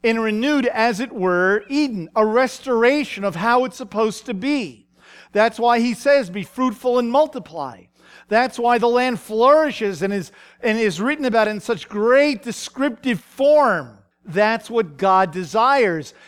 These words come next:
And you see Israel, the land and the people and the, and the word, the law, all of it, all of it, a package deal, is supposed to be something, is like a showcase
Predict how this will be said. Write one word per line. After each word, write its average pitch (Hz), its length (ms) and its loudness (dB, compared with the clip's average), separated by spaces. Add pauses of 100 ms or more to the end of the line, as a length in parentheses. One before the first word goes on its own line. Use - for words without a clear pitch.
(180)
And 208 160 0
you 214 80 -2
see 240 320 -4
Israel, 233 680 0
the 190 100 -2
land 254 520 0
and 240 100 -2
the 214 60 -4
people 247 400 -2
and 214 120 -2
the, 196 100 2
and 214 240 -2
the 196 60 0
word, 233 480 2
the 190 80 -4
law, 240 640 2
all 240 340 4
of 262 80 -4
it, 285 180 -4 (640)
all 277 260 4
of 285 60 2
it, 262 80 2
a 202 60 -2
package 262 560 -4
deal, 277 580 2 (220)
is 226 160 -2
supposed 240 480 -2
to 311 80 -14
be 262 140 -6
something, 240 560 -2
is 196 180 -2
like 214 160 0
a 214 80 0
showcase 339 1040 -2